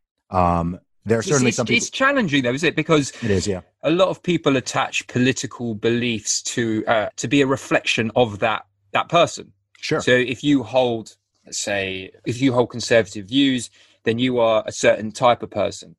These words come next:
Speaker 1: Mm-hmm.
Speaker 2: And it feels like it's more and more difficult to be able to have open conversations with people
Speaker 1: Yeah.
Speaker 2: from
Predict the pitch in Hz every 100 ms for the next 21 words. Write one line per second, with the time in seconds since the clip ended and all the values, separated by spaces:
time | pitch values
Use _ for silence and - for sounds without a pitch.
0 | _ - - 107 123 120 110 - - 123
1 | - 160 139 120 117 - _ _ _ -
2 | - - - 160 139 147 156 147 143 135
3 | 131 127 107 147 - - 117 107 - 107
4 | 120 120 107 120 110 135 127 98 _ _
5 | _ _ _ 143 156 143 123 123 117 117
6 | 139 135 - 107 101 101 127 120 107 -
7 | 113